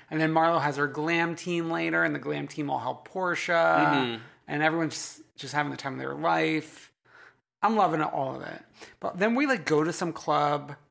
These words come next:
Speaker 1: The girls are hanging out with Dennis. We don't get to see this.
Speaker 2: Oh, yeah. Like, it's, like, one cell phone shot that's, like, foggy, and it's, like, three A M or whatever.
Speaker 1: Could we have seen the girls meeting Dennis?
Speaker 2: Yeah.
Speaker 1: Why, why are we here?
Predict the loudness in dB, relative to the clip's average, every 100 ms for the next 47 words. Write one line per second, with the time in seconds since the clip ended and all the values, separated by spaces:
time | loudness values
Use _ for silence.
0 | _ _ _ _ _ _ -4 0 2 2
1 | 0 0 2 2 2 0 -2 2 4 4
2 | 0 -2 -10 -8 -4 -2 -4 -8 -12 -10
3 | -6 -4 2 2 2 -4 -10 -14 _ _
4 | _ -20 -18 -6 0 4 6 6 4 0
5 | -2 0 2 0 2 2 4 2 4 4
6 | 4 2 2 0 2 4 4 2 -4 -2
7 | -2 2 4 4 4 2 0 -2 -12 -8
8 | 0 2 2 0 0 2 4 4 2 2
9 | 0 2 2 2 2 0 0 0 -2 -6
10 | -4 -2 -2 -2 -2 0 2 0 -2 -4
11 | 0 2 2 0 -4 -12 -16 _ _ -6
12 | -4 -4 -8 _ _ _ _ _ _ _
13 | _ _ 0 2 2 2 4 4 4 2
14 | 0 2 2 0